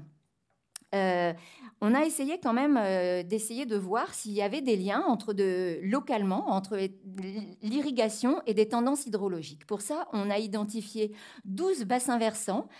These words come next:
euh, dont les contours apparaissent, euh, en, en, en gras sur la, la carte. Euh, douze bassins irrigués avec des fractions irriguées qui vont de zéro cinq à quarante pour cent,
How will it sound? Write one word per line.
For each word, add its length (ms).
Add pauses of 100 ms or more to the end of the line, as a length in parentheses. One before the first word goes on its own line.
(260)
euh, 160
dont 160
les 140
contours 360
apparaissent, 600
euh, 500
en, 680
en, 300
en 160
gras 320
sur 220
la, 220
la 160
carte. 400 (600)
Euh, 380
douze 260
bassins 360
irrigués 560
avec 360
des 120
fractions 380
irriguées 360
qui 160
vont 160
de 120
zéro 300
cinq 320
à 80
quarante 480
pour 180
cent, 300